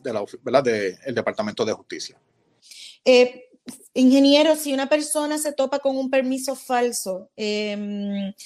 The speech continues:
Speaker 2: ¿cómo po-, lo denuncia o cómo hace para entonces tal vez buscar, ¿verdad?, el permiso? Porque esa persona piensa que tiene su permiso. ¿Esa, esa construcción queda entonces como una construcción ilegal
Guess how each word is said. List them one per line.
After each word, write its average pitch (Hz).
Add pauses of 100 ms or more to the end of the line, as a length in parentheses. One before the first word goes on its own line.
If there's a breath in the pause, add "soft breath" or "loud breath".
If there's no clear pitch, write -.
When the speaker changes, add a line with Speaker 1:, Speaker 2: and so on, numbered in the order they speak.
(360 loud breath)
Speaker 2:
¿cómo 247
po-, 277 (280)
lo 233
denuncia 330
o 240
cómo 269
hace 302 (160)
para 254
entonces 254 (220)
tal 240
vez 240
buscar, 269 (200)
¿verdad?, 214
el 381
permiso? 269
Porque 392
esa 262
persona 277
piensa 254
que 240
tiene 240
su 247
permiso. 247 (400)
¿Esa, 277
esa 262
construcción 277
queda 262
entonces 269
como 254
una 262
construcción 277
ilegal 277